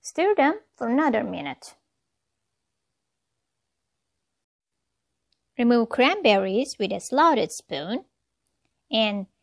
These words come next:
lay over a wire rack or parchment-lined baking sheet. Then dry them out for about an hour. After an hour,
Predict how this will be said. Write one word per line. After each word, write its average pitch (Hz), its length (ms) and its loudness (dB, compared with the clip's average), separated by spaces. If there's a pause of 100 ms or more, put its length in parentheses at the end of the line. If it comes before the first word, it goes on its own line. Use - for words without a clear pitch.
(140)
lay 202 240 -6
over 330 260 4
a 330 120 4
wire 233 440 4
rack 202 520 -6 (720)
or 294 380 4 (500)
parchment-lined 226 1000 0
baking 269 420 0
sheet. - 560 -10 (1000)
Then 320 260 0 (480)
dry 214 280 4
them 330 180 2
out 233 380 -2 (100)
for - 180 -2
about 269 400 4
an 247 140 0
hour. 117 420 -2 (3250)
After 208 300 0
an 220 160 2
hour, 240 540 2